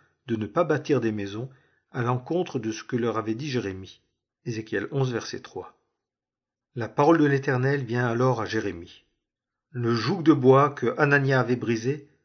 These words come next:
allait devenir un joug de fer sur toutes les nations, et le faux prophète était condamné à mort parce qu'il avait parlé de révolte contre l'Éternel.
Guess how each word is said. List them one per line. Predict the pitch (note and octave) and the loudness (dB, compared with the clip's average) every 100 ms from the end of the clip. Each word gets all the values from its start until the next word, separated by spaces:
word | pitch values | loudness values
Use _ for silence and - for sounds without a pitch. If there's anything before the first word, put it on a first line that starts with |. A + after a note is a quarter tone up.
| _ _ - | _ _ -6
allait | C3 A#2 | -2 0
devenir | A#2 C#3 C#3 C3+ C#3 A2 - | 0 0 0 0 0 -2 -2
un | B2 | -2
joug | A#2 C3 | 0 -4
de | A2 | -6
fer | G#2 - A2+ B2 C3 - - | -6 -4 -2 -2 -2 -6 -16
sur | - - - | -12 -12 -12
toutes | - G3 E3 | -12 -6 -2
les | B2+ | -2
nations, | A2+ G2 - G#2+ C3 - _ _ _ _ | -2 -6 -10 -12 -14 -18 _ _ _ _
et | C#3 | 0
le | A#2 | 0
faux | - E3+ | 0 -4
prophète | - C3 - C#3+ D3 - | -2 -4 -2 -4 -4 -6
était | C3 B2+ - | -8 -6 -4
condamné | E3 D3+ B2+ | -2 0 0
à | A2 | -2
mort | G#2 A2+ B2+ - _ _ _ _ | -4 -6 -6 -10 _ _ _ _
parce | A#2+ - | -10 -6
qu'il | A#2 | -4
avait | G#2+ G#2+ | -4 -6
parlé | - D#3+ D3 D3+ | -6 -4 -2 -2
de | B2 | -4
révolte | F#2+ A#2 A#2 B2+ B2 - | -2 0 2 0 -2 -10
contre | - G2+ - | -12 -14 -10
l'Éternel. | G#2 B2 A2+ G2 F2 F#2 F2+ | -6 -4 -4 -6 -10 -14 -18